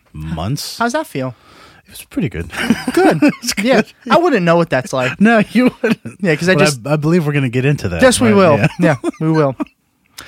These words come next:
Speaker 2: Um, I'm very much looking forward to, uh,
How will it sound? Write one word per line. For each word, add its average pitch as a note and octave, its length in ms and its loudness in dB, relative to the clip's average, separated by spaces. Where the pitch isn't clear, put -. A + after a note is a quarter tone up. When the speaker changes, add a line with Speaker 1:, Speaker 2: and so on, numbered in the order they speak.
Speaker 2:
Um, C#3 460 2
I'm A#3 180 2
very A#3+ 240 2
much G#3 220 2
looking G3 300 0
forward E3 400 0
to, D3 540 -6
uh, B2 300 -2